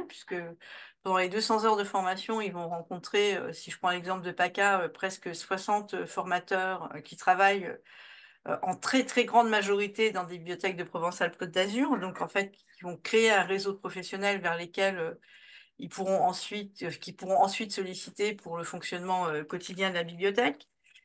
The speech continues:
C'est à la fois, c'est, c'est notamment précieux, euh, pour des bibliothèques où les équipes sont, euh, de taille restreinte et où donc on trouve des appuis en termes de compétences à l'extérieur et où on identifie en fait,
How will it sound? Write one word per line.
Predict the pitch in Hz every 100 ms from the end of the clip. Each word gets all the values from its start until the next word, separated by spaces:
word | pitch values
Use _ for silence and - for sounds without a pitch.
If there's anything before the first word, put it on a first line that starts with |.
| _
C'est | - - 208
à | 202
la | 202 202
fois, | - 214 208 -
c'est, | - 190 -
c'est | - -
notamment | 185 190 196 196 196
précieux, | 202 196 - 220 214
euh, | 175 - - _ - - _ _
pour | 180
des | 170
bibliothèques | 185 185 190 185 208 202 -
où | 175 165 175
les | 175 170 180 185
équipes | 185 214 202
sont, | - 185 180 185 175
euh, | 160
de | 165
taille | 190 175
restreinte | 180 180 - 208 202 190
et |
où | 175
donc | 180 196 196
on | 175 160 165
trouve | - 196
des | 185 185 170
appuis | 185 - 226 214
en | 185
termes | - 175
de | 170
compétences | 170 170 175 170 190 196
à | 165
l'extérieur | 175 - 202 202 240 269
et | 233
où | 185
on | 175 180
identifie | 190 185 - 196 262
en | 262 226
fait, | 185 -